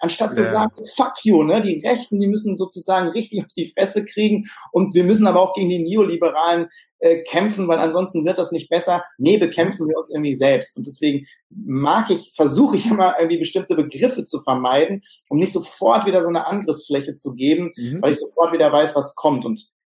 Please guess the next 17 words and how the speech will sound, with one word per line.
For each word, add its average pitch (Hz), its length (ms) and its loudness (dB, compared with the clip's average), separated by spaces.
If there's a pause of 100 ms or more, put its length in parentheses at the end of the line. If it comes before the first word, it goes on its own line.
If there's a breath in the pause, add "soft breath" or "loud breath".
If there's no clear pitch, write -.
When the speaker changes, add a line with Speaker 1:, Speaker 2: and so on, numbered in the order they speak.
(100)
Speaker 1:
habe 185 180 2
ich 147 80 0
leider 165 380 2
auch, 175 360 2 (100)
vielleicht 160 240 -2
ist - 100 -8
es 156 120 -10
auch - 260 -4
ein 180 240 0
Grund, 170 260 -2
warum 147 220 0
ich 147 140 -6
dann 147 320 -6 (380 soft breath)
zur - 140 -4
Partei 135 380 0
gegangen 123 400 -2
bin 180 380 -4